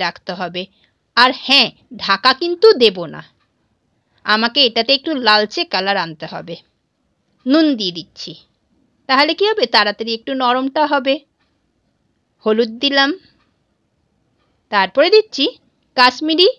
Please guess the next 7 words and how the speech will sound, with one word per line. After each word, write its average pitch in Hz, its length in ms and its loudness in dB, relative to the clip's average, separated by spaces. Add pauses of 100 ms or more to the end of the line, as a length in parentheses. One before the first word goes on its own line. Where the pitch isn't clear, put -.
(240)
রেড 214 260 4
মির্চ 233 260 -6 (180)
পাউডার। 160 380 -6 (1500)
আমি 240 220 0 (100)
কিন্তু 403 200 0 (120)
এখানে 269 240 0 (180)
সর্ষে 220 320 -2